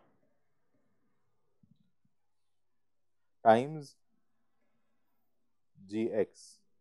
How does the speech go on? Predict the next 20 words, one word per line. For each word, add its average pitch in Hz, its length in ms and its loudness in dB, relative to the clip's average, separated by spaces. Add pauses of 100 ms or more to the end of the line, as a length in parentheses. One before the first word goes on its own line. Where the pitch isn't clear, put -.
(1400)
evaluated 98 560 0
at 95 140 -2
x - 180 -12
star. - 200 -16 (1120)
This 117 200 -6
must 98 200 -8
be 95 100 -10
equal 78 240 -16
to - 140 -18
zero. - 140 -20 (1200)
What 120 160 6
is 117 100 -2
this 120 200 0
quantity? 117 440 -4
This, 110 340 -8
the 107 120 -2
left 110 260 4
hand 135 180 2
side 117 300 6
here, 120 280 2